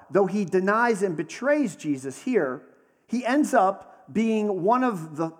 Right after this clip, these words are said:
three main leaders that we know of in the Jerusalem church, along with James, Jesus' brother, a different James, Jesus' brother James, and a guy named Paul. And then we know, uh, a little bit about the end of Peter's life, at least according to church tradition.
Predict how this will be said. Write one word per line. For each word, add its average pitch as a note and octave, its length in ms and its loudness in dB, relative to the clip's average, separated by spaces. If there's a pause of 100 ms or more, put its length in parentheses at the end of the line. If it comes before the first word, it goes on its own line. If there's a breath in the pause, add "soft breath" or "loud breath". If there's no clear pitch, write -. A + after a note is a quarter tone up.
(280)
three C#4 400 0
main A3 520 0
leaders E3 460 0
that D#3 180 0
we G#3 200 -2
know C#3 260 0
of B2+ 340 -4
in E3+ 260 -4
the D#3+ 100 -2
Jerusalem D3+ 560 -2
church, B2+ 300 -6
along D3 260 0
with C#3+ 200 -4
James, D3+ 480 -2
Jesus' C#3 500 -10
brother, D3+ 580 0 (500 soft breath)
a B2 60 -16
different D#3 340 -4
James, B2+ 360 -8 (200 loud breath)
Jesus' D#3 400 -10
brother F#3 340 0
James, C3 600 -8 (100)
and C3+ 80 -8
a C3+ 40 -6
guy C3 140 -2
named B2 180 -8
Paul. A2+ 500 -4 (960 soft breath)
And E3 140 -2
then F3+ 160 0
we F#3 140 0
know, F#3+ 420 2
uh, D3+ 220 0
a - 20 -2
little G3+ 220 2
bit F3 100 -2
about D#3+ 220 0
the D3+ 120 0
end A#3+ 160 0
of G3 140 -2
Peter's C#3 340 -4
life, C#3+ 280 0
at D3 80 -4
least E3 180 -4
according F3+ 400 -4
to C#3+ 80 -10
church C#3 300 -8
tradition. D#3 580 -2